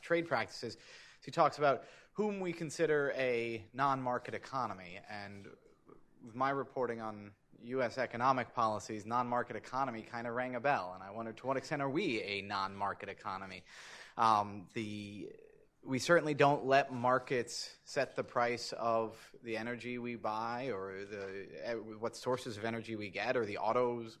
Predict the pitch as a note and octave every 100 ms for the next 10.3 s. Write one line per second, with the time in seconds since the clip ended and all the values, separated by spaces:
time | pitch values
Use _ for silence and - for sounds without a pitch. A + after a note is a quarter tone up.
0 | _ - B2+ A#2 C#3+ A#2+ A#2 A#2 A2 G#2+
1 | G#2 A2+ - - G#2+ G2 G2 C3 - -
2 | G2+ F#2 A2+ A2 A2 - - A2+ - B2
3 | A#2 A#2 - - - A2 A2+ A2 - C3
4 | A#2 A2 G#2+ A2+ A2 - A2 G#2+ - C3+
5 | C3+ A#2+ A#2 A#2 A#2+ A#2+ - - - -
6 | C#3 A#2 B2+ C3 B2 A#2+ A#2 A#2+ A#2 A2
7 | A2+ A#2 A#2 A2+ B2 B2 B2+ B2 C3+ A#2+
8 | C3 B2+ D#3 D#3+ C#3+ - C3 B2+ C3+ B2
9 | A2+ B2 A#2 C3 A#2+ A#2+ A2+ A2 G#2+ G#2+
10 | G#2 G#2